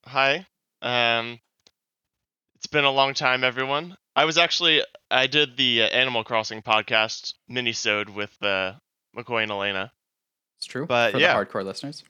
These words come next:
Speaker 1: So,
Speaker 2: <laughs>
Speaker 1: yeah, I, I've been playing Mass Effect since,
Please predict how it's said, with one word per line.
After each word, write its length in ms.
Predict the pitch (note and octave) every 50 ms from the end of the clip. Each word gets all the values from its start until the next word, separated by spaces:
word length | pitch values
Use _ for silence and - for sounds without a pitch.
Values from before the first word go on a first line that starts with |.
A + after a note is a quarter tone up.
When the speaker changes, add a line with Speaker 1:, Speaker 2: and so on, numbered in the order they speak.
| _ _ _ _ _ _ _ _ _ _ _ _ _ _
Speaker 1:
So, 680 | _ - - - C3+ B2+ B2+ B2 B2+ B2+ B2 B2 B2 - - _ - - - - -
Speaker 2:
<laughs> 420 | _ _ _ _ _ _ _ _
Speaker 1:
yeah, 180 | - A#2 C#3+ D3+
I, 220 | C#3+ D3 - -
I've 80 | - B2
been 140 | C#3 C#3 C3
playing 380 | - - C#3 C3+ C3+ C3 B2+
Mass 300 | A#2 A2+ A2+ A#2+ A#2+ -
Effect 280 | - - C3+ C3 C3 -
since, 760 | - - - - A#2+ A#2 A2+ G#2+ - - - - - - -